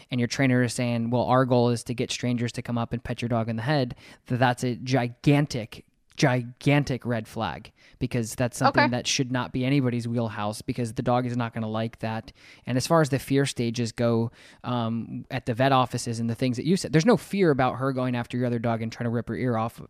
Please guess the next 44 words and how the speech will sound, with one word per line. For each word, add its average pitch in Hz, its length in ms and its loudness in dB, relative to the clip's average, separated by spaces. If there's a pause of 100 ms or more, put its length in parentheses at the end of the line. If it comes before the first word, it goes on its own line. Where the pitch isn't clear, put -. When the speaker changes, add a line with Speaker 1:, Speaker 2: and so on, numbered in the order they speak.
(200)
Speaker 1:
That 131 140 2
doesn't, 139 240 2
how, 139 260 4
how 147 180 2
scared 143 320 2
does 131 160 0
your 131 80 2
dog 120 240 0
seem 123 240 0
there? 113 280 -2 (260)
Not 117 200 -4
scared 120 280 -2
to - 80 -8
Speaker 2:
Right. 202 240 6
Speaker 1:
me, - 60 -12 (380)
right? 123 240 0
And 147 140 4
then 143 80 8
Speaker 2:
Right. 190 60 6
Speaker 1:
going 156 220 8
to 156 80 0
the 143 120 4
vet 131 320 2
and 131 160 0
getting 120 240 0
poked - 400 -2
by 120 380 0 (400)
a 135 140 2
vet 135 260 2
tech 131 220 -4
who 135 80 2
is 127 120 -2
terrified 156 520 2
of 120 120 -2
your 123 100 0
dog 117 320 0
with 147 220 6
a 202 60 4
needle 143 640 0
and 135 200 -2
growling 127 480 2
Speaker 2:
Mm. 113 80 -6
Speaker 1:
ha-, 123 180 -4
uh, 117 160 -10